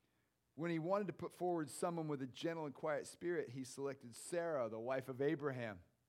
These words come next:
And we can all thank God and Peter for doing so, 'cause Sarah was no shrinking violet. She wasn't a weak person. She was a strong woman. She had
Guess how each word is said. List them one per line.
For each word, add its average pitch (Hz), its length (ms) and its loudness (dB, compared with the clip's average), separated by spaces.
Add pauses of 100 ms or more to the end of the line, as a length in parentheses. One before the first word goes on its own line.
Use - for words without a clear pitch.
(1400)
And 156 140 0
we 165 100 4
can 160 160 2
all 156 180 6
thank 160 320 0
God 147 440 8 (160)
and 127 160 -4
Peter 170 280 2
for 156 140 -2
doing 160 300 2
so, 110 380 -6
'cause 131 280 -2 (240)
Sarah 143 480 2
was 113 280 -2
no 117 420 0
shrinking 90 600 -8
violet. 78 640 -8 (2750)
She - 360 -4
wasn't 120 720 0
a 90 120 -4
weak 92 640 -8 (160)
person. 87 680 -14
She - 220 -14
was 71 180 -16
a - 40 -20
strong 107 960 -8
woman. 69 420 -16
She 92 300 -12
had 76 160 -12